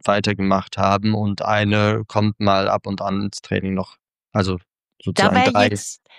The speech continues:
Speaker 2: wär jetzt Livestream doch wieder von Vorteil.
Speaker 1: <laughs> Ja, das
Speaker 2: Ab-,
Speaker 1: stimmt.
Speaker 2: sehr schön. Ähm, dann weiterhin viel Freude mit deinem Guru <laughs>
Speaker 1: Ja, danke.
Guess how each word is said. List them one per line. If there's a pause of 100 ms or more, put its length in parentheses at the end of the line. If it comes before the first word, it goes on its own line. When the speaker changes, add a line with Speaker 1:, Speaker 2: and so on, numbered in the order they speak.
(100)
Speaker 2:
wär
jetzt
Livestream
doch
wieder
von
Vorteil. (220)
Speaker 1:
<laughs>
Ja, (1120)
das (140)
Speaker 2:
Ab-,
Speaker 1:
stimmt.
Speaker 2:
sehr
schön. (480)
Ähm, (920)
dann
weiterhin
viel
Freude
mit
deinem (240)
Guru (340)
<laughs>
Speaker 1:
Ja, (120)
danke.